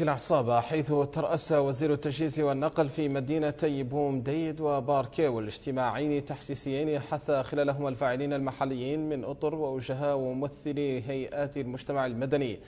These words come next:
على ضرورة تعبئة المواطنين وتحسيسهم بأهمية التسجيل في اللوائح الانتخابية الممهدة للاستحقاقات المقبلة.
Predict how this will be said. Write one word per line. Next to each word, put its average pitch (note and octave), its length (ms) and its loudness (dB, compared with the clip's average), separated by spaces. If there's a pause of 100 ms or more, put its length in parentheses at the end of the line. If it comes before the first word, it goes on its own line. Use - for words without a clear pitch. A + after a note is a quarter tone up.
(300)
على E2+ 180 -4
ضرورة A#2+ 340 0
تعبئة C3 680 -2
المواطنين C3+ 600 -2
وتحسيسهم C3+ 920 -6
بأهمية C3+ 500 -2
التسجيل C#3+ 460 -4
في C#3+ 80 -6
اللوائح C3+ 380 -2
الانتخابية C#3 680 -2 (460)
الممهدة B2 960 -2
للاستحقاقات A2+ 1200 -6
المقبلة. E2 600 -8